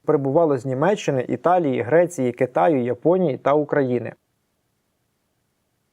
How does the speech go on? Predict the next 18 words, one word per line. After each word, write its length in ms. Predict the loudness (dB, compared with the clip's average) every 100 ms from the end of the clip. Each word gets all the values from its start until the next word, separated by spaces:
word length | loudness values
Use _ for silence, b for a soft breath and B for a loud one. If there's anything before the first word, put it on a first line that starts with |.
| _ 0
Ці 160 | 4
люди 320 | 6 6 4
зберігають 500 | 2 2 2 2 2
свою 240 | 0 0 2
мову, 340 | 2 2 0
звичаї, 560 | 0 2 0 2 0 0
культуру, 520 | 0 -4 0 2 2
утворюючи 680 | 0 -4 0 2 4 2 0
в 40 |
деяких 380 | 2 2 -2 -2
країнах 440 | 0 2 2 0 -4 -4
значні 440 | 0 0 0 0
за 120 | 0
кількістю 520 | 0 -2 0 -2 0
населення 500 | -2 2 2 4 2
групи 360 | 2 0 2 0 -2 _ _ _ _ -2
або 420 | 0 2 2 0 -4
діаспори. 680 | 2 4 4 0 -4 -4